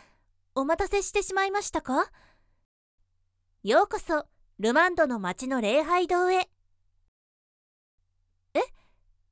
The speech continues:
さっきの子ですか？ええ、あの子はもっと小さい頃からここによく来ていまして。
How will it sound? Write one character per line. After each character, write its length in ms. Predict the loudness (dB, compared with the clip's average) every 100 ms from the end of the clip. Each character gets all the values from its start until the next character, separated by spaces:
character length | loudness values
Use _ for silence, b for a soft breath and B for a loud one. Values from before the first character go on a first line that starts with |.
| -8
さ 160 | -2 -2
っ 40 |
き 120 | -2 -4
の 120 | -2
子 100 | -2
で 120 | -2
す 120 | -4
か？ 280 | -8 -6 -6 _ _ _ _ _ _ _ _ -6
え 180 | -4 -4
え、 100 | -8 _ _ _ _ _
あ 80 | -6
の 140 | -4 -2
子 180 | 0
は 160 | 0 0
も 120 | -2
っ 100 | -4
と 100 | -4
小 280 | -6 -4 -4
さ 160 | -2 -2
い 80 |
頃 220 | -2 -2 -2
か 120 | -2
ら 160 | -4
こ 160 | -6 -6
こ 140 | -2
に 120 | 0 0
よ 100 | -2
く 140 | -4
来 120 | -6
て 140 | -4 -4
い 80 |
ま 100 | -2
し 160 | -6 -6
て。 320 | -6 -6 -8